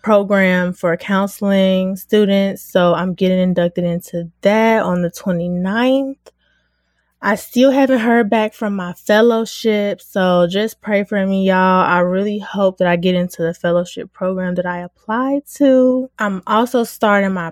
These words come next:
practicum, uh, this summer, so I'll be working at a site, counseling, working as, uh, a counselor in training pretty much. So I got the site that I really wanted.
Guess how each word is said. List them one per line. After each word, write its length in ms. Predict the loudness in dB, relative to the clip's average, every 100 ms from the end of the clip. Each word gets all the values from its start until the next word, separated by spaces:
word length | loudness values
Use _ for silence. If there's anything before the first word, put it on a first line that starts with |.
| -10
practicum, 1300 | -2 0 0 0 -2 -2 -2 2 2 2 0 -6 -10 -18 -8
uh, 240 | 0 0
this 260 | 2 -2 -4
summer, 760 | 0 2 2 2 2 2 0
so 320 | -4 0 2 2
I'll 180 | 0
be 160 | -2 -4
working 600 | 0 0 -2 -2 -2 0
at 160 | -2 -2
a 80 | -4
site, 560 | -2 0 0 -2 -4 _ _ _ _ _ _ _ _
counseling, 880 | -10 -2 0 0 0 0 2 2 2
working 320 | 2 0 0
as, 300 | 0 -2 -6 _ _ _ -6
uh, 360 | -4 -2 -2 -4
a 100 | -6
counselor 480 | -4 -4 -2 -4
in 140 | -4 -6
training 500 | -4 -2 0 -2 -6
pretty 260 | -6 -4
much. 560 | -2 -2 -2 0 -2 -6
So 220 | -2 0
I 80 | 2
got 240 | 2 0
the 80 | -2
site 400 | -4 0 0 0
that 140 | 0 0
I 60 |
really 360 | 0 0 0 0
wanted. 920 | 0 0 0 -4 0 0 2 -2 -6